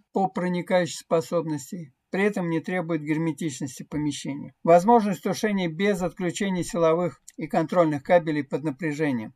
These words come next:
Электроустановки могут тушиться без снятия напряжения до тридцати шести киловольт. Широкий спектр вариантов исполнения дает возможность подобрать оптимальный состав оборудования под любой объект. На данном слайде представлена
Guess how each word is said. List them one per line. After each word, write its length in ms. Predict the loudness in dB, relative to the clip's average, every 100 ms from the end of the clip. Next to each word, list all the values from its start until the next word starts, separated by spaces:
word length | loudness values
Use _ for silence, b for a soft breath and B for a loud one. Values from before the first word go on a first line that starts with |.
| _
Электроустановки 920 | -2 0 0 -2 0 2 4 4 2 0
могут 460 | 2 4 2 -4
тушиться 680 | -6 -6 -2 -2 -2 -2 -2 -6 _
без 300 | _ 0 0
снятия 420 | -2 2 2 2 -2
напряжения 760 | -4 -4 -4 -2 -2 0 0
до 300 | -2 0 -2
тридцати 500 | -2 -4 -6 -6 -6
шести 300 | -6 -6 -8
киловольт. 460 | -4 -2 0 -2 -6 _
Широкий 600 | _ -2 6 8 8 0 -2
спектр 500 | -2 -2 -2 -2 -2
вариантов 460 | 0 2 0 -2
исполнения 540 | -12 2 4 4 2 4
дает 260 | 4 4
возможность 540 | 2 0 2 -2 -4 -8
подобрать 500 | 0 2 4 0 0
оптимальный 540 | -6 -4 -2 0 -2
состав 440 | -2 -6 -4 -4 -4
оборудования 760 | 0 0 0 -4 -4 -4 -6 -6
под 260 | -4 -2 0
любой 400 | -2 4 6 6
объект. 440 | 2 -4 -6 -10 _
На 160 | 0 2
данном 320 | 4 4 2
слайде 420 | 0 4 4 4
представлена 840 | -2 -4 -4 4 4 6 0 -2 -6